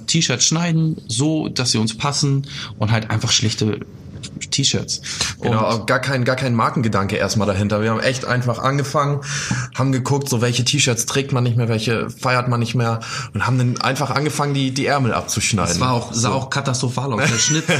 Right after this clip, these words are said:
Speaker 2: <laughs>
Speaker 1: war links tiefer, der andere höher. Also
Speaker 2: Halt so nach Augenmaß von Hand geschnitten, so. Aber dann haben wir halt gesprochen,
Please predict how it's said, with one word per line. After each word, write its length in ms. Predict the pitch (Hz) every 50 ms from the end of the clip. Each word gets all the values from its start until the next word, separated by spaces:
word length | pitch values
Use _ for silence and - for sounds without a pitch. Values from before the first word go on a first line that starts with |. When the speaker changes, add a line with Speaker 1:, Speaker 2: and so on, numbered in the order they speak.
| 123 - 131
Speaker 2:
<laughs> 260 | 143 123 - - 113
Speaker 1:
war 180 | 113 113 135 131
links 580 | 131 139 143 151 143 139 - - - - - 113 -
tiefer, 420 | - 160 165 165 - 156 139 139
der 140 | 131 127 120
andere 300 | 120 135 139 131 131 123
höher. 220 | 151 143 151 147 143
Also 280 | 143 135 120 113 110
Speaker 2:
Halt 160 | 110 110 117
so 220 | 120 139 135 127 - - 120 113
nach 240 | 127 127 123 123 98
Augenmaß 480 | 117 139 139 143 135 - 117 117 -
von 160 | - 120 107 110
Hand 160 | 120 131 123
geschnitten, 480 | - 117 - - 127 131 127 - 107
so. 140 | 98 104 101 95
Aber 140 | 101 110
dann 200 | 110 123 127 127
haben 120 | 135 151 147
wir 100 | 135 123
halt 140 | 131 - -
gesprochen, 640 | 117 - - - - 143 156 - 202 214 233 226